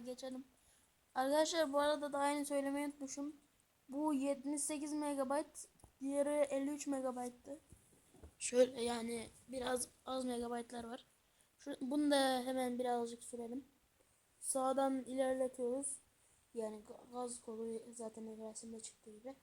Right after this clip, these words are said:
Buradan biz ayarlayalım yine. Ayarlara girelim. Azıcık oynayacağım arkadaşlar.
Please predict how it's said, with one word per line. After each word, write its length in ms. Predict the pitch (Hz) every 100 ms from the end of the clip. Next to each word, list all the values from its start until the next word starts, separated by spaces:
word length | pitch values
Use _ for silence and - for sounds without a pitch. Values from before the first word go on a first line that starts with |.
| _ _ _ - -
Buradan 360 | - 269 285 277
biz 100 | 269
ayarlayalım 640 | 277 277 277 277 262 240 226
yine. 260 | 220 269 - _ _
Ayarlara 480 | 240 247 247 240 233
girelim. 400 | 233 240 220 226 240 - - - _ _ _ _ _
Azıcık 300 | - 254 262
oynayacağım 380 | 277 277 277 285
arkadaşlar. 580 | 262 247 240 233 247